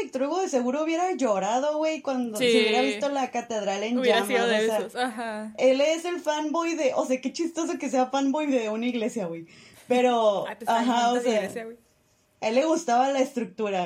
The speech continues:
Speaker 1: ese güey le mamaba esa arquitectura. Pero Simón.
Speaker 2: Pues en mil ochocientos veintinueve Víctor Hugo vio a un hombre que había robado una barra de pan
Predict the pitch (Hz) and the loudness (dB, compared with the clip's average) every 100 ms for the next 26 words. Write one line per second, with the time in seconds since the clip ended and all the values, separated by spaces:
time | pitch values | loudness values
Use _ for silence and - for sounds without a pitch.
0 | 170 208 240 233 233 220 208 220 220 196 | -2 0 -2 -2 -2 -6 -6 -6 -4 -2
1 | 190 196 214 233 226 214 196 190 190 175 | 0 0 -2 -2 -2 -2 -2 -10 -8 -8
2 | 190 185 175 - _ _ _ _ _ _ | -6 -4 -6 -10 _ _ _ _ _ _
3 | _ - 208 196 196 190 170 175 180 _ | _ -4 -2 -2 -4 -4 -4 -8 -12 _
4 | _ _ _ _ _ _ - 269 294 277 | _ _ _ _ _ _ -8 -8 -6 -8
5 | 311 403 403 339 277 285 285 285 277 262 | -6 -6 -6 -8 -8 -6 -6 -6 -6 -2
6 | 254 254 247 233 240 254 247 262 269 269 | -2 -4 -6 -4 -2 -4 -4 -4 -4 -4
7 | 269 247 254 254 226 226 233 240 220 208 | -6 -6 -6 -4 -2 0 -2 -2 -2 -2
8 | 220 220 220 214 208 220 214 214 247 247 | -4 -4 -4 -2 0 0 0 -2 -4 -4